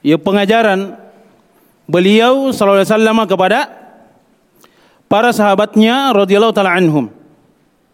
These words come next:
Oleh sebab itu, di dalam riwayat hadis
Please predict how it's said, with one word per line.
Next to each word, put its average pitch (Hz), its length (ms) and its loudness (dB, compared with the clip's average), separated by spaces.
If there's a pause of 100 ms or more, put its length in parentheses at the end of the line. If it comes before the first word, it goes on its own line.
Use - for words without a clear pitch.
(1000)
Oleh 160 160 0
sebab 175 240 0
itu, 196 200 2 (2000)
di 175 160 0
dalam 202 240 0
riwayat 190 320 2
hadis 196 400 0